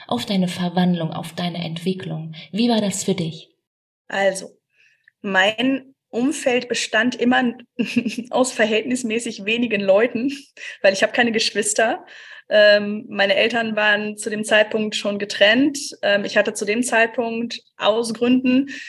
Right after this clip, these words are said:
Speaker 2: mit meinem Vater sehr, sehr wenig zu tun. Das heißt, die einzige Person, äh, die nah in meinem Umfeld war, war eigentlich, ähm,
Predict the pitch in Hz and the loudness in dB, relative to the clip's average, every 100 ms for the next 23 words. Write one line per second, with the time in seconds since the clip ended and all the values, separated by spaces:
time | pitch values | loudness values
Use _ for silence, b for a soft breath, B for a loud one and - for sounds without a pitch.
0 | B 208 214 214 208 214 208 214 226 208 | B -6 -2 0 0 0 -2 0 -2 2
1 | 220 233 220 214 226 214 - 269 254 240 | 2 2 -2 -4 -6 -10 -2 0 2 2
2 | 214 208 - 247 247 233 226 208 226 240 | 2 0 -2 -2 -2 -6 -6 -4 -2 -2
3 | 240 - - - 196 196 220 196 214 254 | -4 -8 -14 -12 -10 -4 0 2 2 2
4 | - 226 220 220 226 226 214 196 185 208 | 2 0 -2 -2 -8 -6 -2 0 0 0
5 | 247 226 208 196 220 233 220 - - 208 | -2 -2 -2 -2 -4 -4 -6 -6 2 2
6 | 202 202 | 2 -4